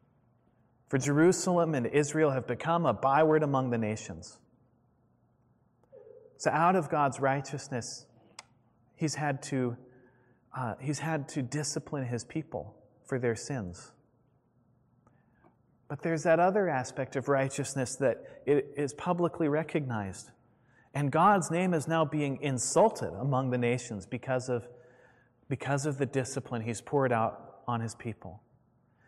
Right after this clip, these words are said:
And so while it's important for him to demonstrate that there's one standard for all people,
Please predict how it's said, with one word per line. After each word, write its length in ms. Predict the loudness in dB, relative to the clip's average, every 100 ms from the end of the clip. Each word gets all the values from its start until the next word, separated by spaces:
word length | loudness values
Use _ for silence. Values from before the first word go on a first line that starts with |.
| _
And 100 | -8
so 180 | 0 4
while 260 | 8 8 8
it's 160 | 4
important 520 | 0 0 4 4 4 0
for 100 | 0
him 180 | 0
to 120 | 0 -2
demonstrate 760 | 4 6 6 4 4 2 2
that 140 | 0 2
there's 200 | 2 4
one 240 | 2 2
standard 480 | 0 -2 0 2 0
for 140 | 0
all 180 | 6 6
people, 560 | 6 -4 -2 -4 -4